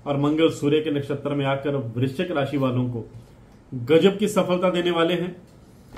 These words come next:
इस अवधि में वृश्चिक राशि के व्यक्ति कोई भी साहसिक निर्णय लेने में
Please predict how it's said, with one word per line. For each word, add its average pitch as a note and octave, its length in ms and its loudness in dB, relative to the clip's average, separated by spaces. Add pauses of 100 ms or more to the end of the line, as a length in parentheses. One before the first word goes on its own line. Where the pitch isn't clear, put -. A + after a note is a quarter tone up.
(120)
इस C#3 160 -2
अवधि D3 240 4
में F3 260 0
वृश्चिक D3 340 0
राशि D#3 300 0
के D#3+ 280 -2
व्यक्ति C3 460 -2
कोई D3+ 240 4
भी D3 240 2
साहसिक D3+ 580 -2
निर्णय B2+ 460 -2 (1080)
लेने D3+ 240 2
में B2+ 240 0